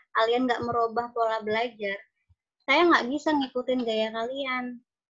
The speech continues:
Nggak akan selesai-selesai nanti materinya. Karena materi kita tuh masih banyak. Setelah passive voice,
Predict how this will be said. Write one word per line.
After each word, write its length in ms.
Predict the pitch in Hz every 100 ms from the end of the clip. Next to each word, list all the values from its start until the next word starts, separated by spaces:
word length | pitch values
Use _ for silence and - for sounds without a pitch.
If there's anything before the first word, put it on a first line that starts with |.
| _ _ _ _ _ _ _ _ _ -
Nggak 160 | 233 233
akan 120 | 262
selesai-selesai 520 | 269 285 285 320 339 302
nanti 240 | 269 247
materinya. 640 | 240 214 214 208 196 185 196
Karena 180 | 254 320
materi 360 | 302 269 240
kita 160 | 247 269
tuh 80 | 311
masih 240 | 285 277
banyak. 280 | 226 233 214
Setelah 320 | 233 220 214
passive 320 | 214 - 220 -
voice, 480 | 202 196 285 403